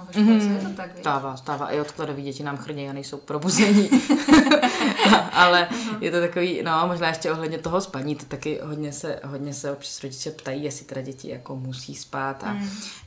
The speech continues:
Speaker 2: a to, tak samozřejmě nemusí spát, my je nedonutíme usnout, ale, mm, musí jakoby teda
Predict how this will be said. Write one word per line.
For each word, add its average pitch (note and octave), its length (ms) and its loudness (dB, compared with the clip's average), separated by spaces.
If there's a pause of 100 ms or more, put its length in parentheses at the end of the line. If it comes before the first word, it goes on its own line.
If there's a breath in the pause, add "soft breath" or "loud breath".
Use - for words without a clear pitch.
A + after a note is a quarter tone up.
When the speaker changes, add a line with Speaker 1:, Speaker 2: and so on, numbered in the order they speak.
(140)
Speaker 2:
a C3+ 400 0
to, C3+ 160 -6
tak C#3 160 -10
samozřejmě C3+ 440 -8
nemusí C#3+ 300 -6
spát, D3+ 380 -2
my D#3+ 100 -4
je C#3 80 -2
nedonutíme C#3+ 640 -4
usnout, E3 640 0 (600 loud breath)
ale, D3 840 2 (260)
mm, C#3+ 440 -10
musí C#3+ 280 -6
jakoby D3+ 540 -6 (200)
teda C3+ 340 -8